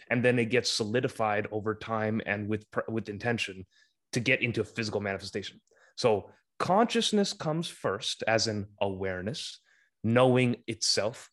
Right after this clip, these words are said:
I am. You know, you could say any different combination of I am, like, I'm a person, I'm a tree, uh, I'm Neeraj, I'm Chris, whatever. But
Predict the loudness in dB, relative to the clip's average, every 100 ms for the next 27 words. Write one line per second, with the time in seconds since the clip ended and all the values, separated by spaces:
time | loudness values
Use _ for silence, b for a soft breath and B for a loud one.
0 | -2 0 2 0 -2 -4 -4 -6 b b
1 | b b _ 2 2 2 0 2 2 2
2 | 2 0 -2 -4 -4 -2 0 0 0 -4
3 | -4 -4 -2 -2 -4 -6 -6 -6 -6 2
4 | 2 2 -2 -2 -2 -6 -12 -6 2 4
5 | 4 2 -2 B B B 0 0 0 0
6 | -2 0 4 6 6 4 2 0 -2 -6
7 | _ _ -4 -4 -2 0 0 0 -2 2
8 | 2 0 -12 -4 -2 -2